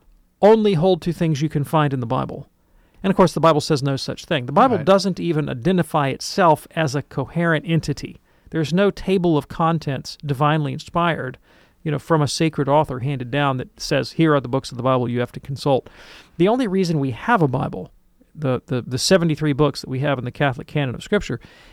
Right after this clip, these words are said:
Speaker 1: is because the church defined these particular books as canonical, put them together into a collection, and promulgated them as the Word of God. So, in other words, the reason we have the Bible that we have is through sacred tradition.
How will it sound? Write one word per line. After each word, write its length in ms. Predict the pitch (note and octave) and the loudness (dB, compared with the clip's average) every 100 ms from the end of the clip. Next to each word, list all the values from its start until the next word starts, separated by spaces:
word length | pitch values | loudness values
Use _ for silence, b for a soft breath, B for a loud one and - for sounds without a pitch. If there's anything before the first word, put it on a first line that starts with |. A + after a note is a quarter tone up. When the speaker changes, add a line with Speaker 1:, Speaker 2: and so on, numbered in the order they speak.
| B | B
Speaker 1:
is 180 | F3 D#3 | 2 2
because 420 | D3+ - E3+ D#3 | 0 0 2 2
the 100 | D3 | -4
church 460 | D3 - C#4+ A3+ - | -6 -2 0 0 -2
defined 720 | D3 E3 - D#4 C4 F3 D3 | -4 -4 -2 0 2 2 -2
these 320 | C#3 E3 D#3+ | -2 0 0
particular 640 | - - - A#3+ - E3 D3+ | -4 -8 0 -2 0 -2 0
books 280 | D#3 D3+ - | 2 0 -2
as 260 | E3 D#3+ | -2 0
canonical, 560 | A3 C#4 G#3+ - - - _ _ _ - | 0 0 0 -4 -10 -16 _ _ _ 0
put 160 | G#3+ | 2
them 120 | F#3+ F3 | 2 0
together 320 | D#3+ E3 D#3 | 2 2 2
into 220 | D#3 - | 2 -2
a 60 | B2+ | -6
collection, 500 | D#3+ F#3+ F#3+ - D#3 | 0 0 0 -4 -6
and 100 | - | 0
promulgated 540 | F3 E3 D3 C#3+ C3 | 2 2 2 -2 -2
them 140 | C3 | -4
as 160 | B2 B2 | -6 -6
the 80 | A#2+ | -6
Word 200 | A#2+ A2+ | -6 -10
of 80 | A#2 | -2
God. 320 | A3+ D#3+ F3+ | 0 0 -4
So, 220 | - C3 B B B | -4 -4 B B B
in 140 | - F#3 | 0 2
other 140 | G3+ | 4
words, 180 | D3 C3+ | 2 0
the 260 | D3+ D3 D3+ | -8 -4 0
reason 220 | G#3+ F#3 | 0 0
we 100 | D#3 | 0
have 260 | D#3+ G#3 D3 | 2 2 0
the 80 | |
Bible 260 | C3+ E3 C#3 | 2 2 2
that 140 | C#3+ | -2
we 100 | C#3 | 0
have 180 | F#3 G#3+ | 0 0
is 120 | C#3+ | 0
through 160 | - F3 | 0 0
sacred 340 | - D#3+ C3 | 2 -2 -4
tradition. 480 | - B2+ C#3 - D3 | -6 -4 -2 -4 -14